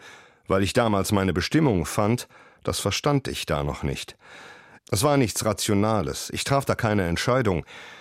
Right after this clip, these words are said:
Vielleicht ging es nur um mein Bedürfnis, etwas Eigenes zu haben, etwas, was mich definierte und vom Rest abhob.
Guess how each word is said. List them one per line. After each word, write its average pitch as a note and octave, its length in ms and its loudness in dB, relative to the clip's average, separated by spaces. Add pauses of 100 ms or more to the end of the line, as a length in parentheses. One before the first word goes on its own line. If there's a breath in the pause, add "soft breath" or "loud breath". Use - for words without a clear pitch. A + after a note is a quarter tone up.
(140 loud breath)
Vielleicht D#3 440 2
ging C#3+ 180 4
es C3+ 180 2
nur B2+ 380 6
um C3 220 4
mein A#2+ 260 4
Bedürfnis, A#2 680 2
etwas - 480 -2
Eigenes A#2+ 560 2
zu G2 140 0
haben, G2 320 2 (400 loud breath)
etwas, A#2 720 0
was G2 180 0
mich F#2+ 160 0
definierte G#2+ 880 2
und G2+ 220 2
vom G2+ 220 2
Rest F2 440 0
abhob. - 500 -4